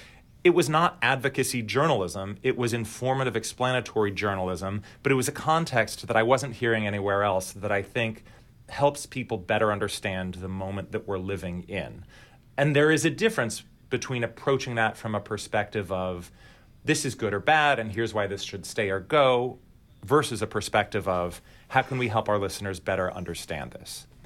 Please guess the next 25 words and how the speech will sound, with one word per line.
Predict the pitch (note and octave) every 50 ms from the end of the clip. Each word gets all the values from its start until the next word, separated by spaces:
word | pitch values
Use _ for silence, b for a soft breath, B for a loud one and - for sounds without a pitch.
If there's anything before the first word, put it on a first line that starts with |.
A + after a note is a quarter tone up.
| - - -
Jules | - - D#3+ D#3+ C#3+ A#2
Gill | - B2+ A#2
Peterson | - - A2 G2 G2 F2+ - F#2+ F#2
is | F#2 F2 -
the | F#2+ F2
name | F2 F2 F2
of | E2+ D#2+ D#2+
the | F2 F2 D#2+ D#2+ -
historian. | G2+ G2 - - - G2 F2+ F2+ - D#2+ E2 - -
I |
was | F2+ F2+ F2
reaching | F#2 F2+ - G2 F#2+
for | F2+ - - D#2 D2
it, | - -
and | F#2 F2+ F2 B B B B B B
she's | - - A#2+ G2+
incredible. | A2+ G#2 - A2 F#2 F2 F2 F2
She's | E2+ - - G#2+ G2 F2 G#2
at | -
Johns | - A2 G2 G2 -
Hopkins | - F#2+ F2+ - G2 F#2 F2+
University, | G2+ A#2+ C#3 C#3+ F#3 F3+ F3+ E3 C3+ B2+ A2+
and | G#2+ F#2+
she | - G2+
studies | F2+ - - G#2+ G2 F#2+ F#2 F2 -